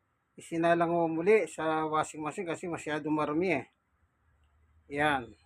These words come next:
Kada hikot, tatlong hikot. Kada limang piraso.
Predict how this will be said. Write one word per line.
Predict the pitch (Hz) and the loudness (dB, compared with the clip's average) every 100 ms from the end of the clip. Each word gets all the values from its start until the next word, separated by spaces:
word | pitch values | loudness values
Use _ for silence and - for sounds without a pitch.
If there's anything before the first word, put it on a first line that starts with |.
| _ _ _ _ _ _ | _ _ _ _ _ _
Kada | - 151 151 180 | -6 -4 2 6
hikot, | 190 214 208 202 - _ _ _ _ _ _ | 8 8 6 0 -2 _ _ _ _ _ _
tatlong | 165 - 180 175 | -6 -4 0 4
hikot. | 160 160 233 214 _ _ _ _ _ _ _ _ _ | 4 4 2 2 _ _ _ _ _ _ _ _ _
Kada | - 160 156 175 | -8 -4 -2 0
limang | 170 170 | 2 0
piraso. | - 156 151 135 208 | 2 4 4 4 0